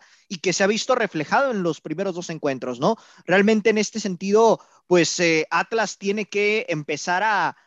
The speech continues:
a mejorar, ¿no? Porque prácticamente es el mismo plantel de la temporada pasada, con algunas incorporaciones nada más. Y bueno, aquí la cuestión es ver la, también la parte de la dependencia que se ha visto hacia Julio Furch, ¿no? Que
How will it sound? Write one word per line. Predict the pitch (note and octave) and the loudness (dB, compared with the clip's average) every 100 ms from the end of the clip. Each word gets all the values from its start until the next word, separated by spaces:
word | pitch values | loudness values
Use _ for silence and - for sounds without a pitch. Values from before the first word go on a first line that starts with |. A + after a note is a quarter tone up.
| _ - | _ -6
a | D3 | -4
mejorar, | E3 D#3+ E3+ F3 G#3 A#3 | -4 -2 -2 0 -2 -6
¿no? | F#3 G#3+ | -6 -6
Porque | G#3+ E3 E3 D#3 D3 - | -6 -8 -4 -2 -4 -6
prácticamente | F#3 - - G3 A#3 | -8 -6 -6 -4 -4
es | - | -6
el | A#3 | -4
mismo | A3 A3 | -2 -2
plantel | F#3+ E3 A3 B3 | -2 -2 -4 -4
de | G#3 | -4
la | |
temporada | E3+ D#3 E3 F#3+ | -6 -4 0 0
pasada, | - D3 F#3 G3 | -2 -6 -4 -4
con | D#3 | -4
algunas | C#3 D3 A3 - - _ - | -6 -6 -6 -8 -14 _ -6
incorporaciones | E3 D3 E3 D#3+ F3 C#3+ - B3 G#3 | -4 0 0 2 0 -2 -2 0 0
nada | E3+ G3 E3 | 0 0 2
más. | F#3+ A#3+ - - - - | 0 -2 -8 -20 -20 -4
Y | E3+ | 2
bueno, | A3 B3 - _ - _ _ - | 2 2 -4 _ -20 _ _ -6
aquí | E3 - G#3 | -6 -4 0
la | C4 | 0
cuestión | B3 F#3 G#3+ G#3+ | 0 -4 -2 -2
es | A#3+ B3+ - | -2 -4 -10
ver | - C3+ F3+ A3+ C4+ | -14 -2 0 0 -2
la, | C4 - - - | -6 -6 -16 -8
también | D3+ D#3+ G3 | -4 -2 0
la | A3+ | 0
parte | A3 G#3 A#3+ | 0 -2 -2
de | A3+ F3 D3 C3 | -2 0 -2 -2
la | C#3+ | -4
dependencia | D3 C#3+ D#3 D3 F3 E3 A#3+ | -4 -4 -6 -4 -6 -4 -6
que | - | -6
se | D#3+ E3 | -8 -4
ha | F3 | -4
visto | G#3 - A#3 A#3 F3+ _ _ | -4 -6 0 0 0 _ _
hacia | - D#3 - D3 D3+ D3+ C#3+ C3+ | -4 -4 -4 -2 0 2 2 0
Julio | G3+ A#3+ G3+ | -2 0 0
Furch, | D#4+ G#4 - F#3 | 0 -4 -4 -10
¿no? | A#3 | -8
Que | - E3 | -6 -8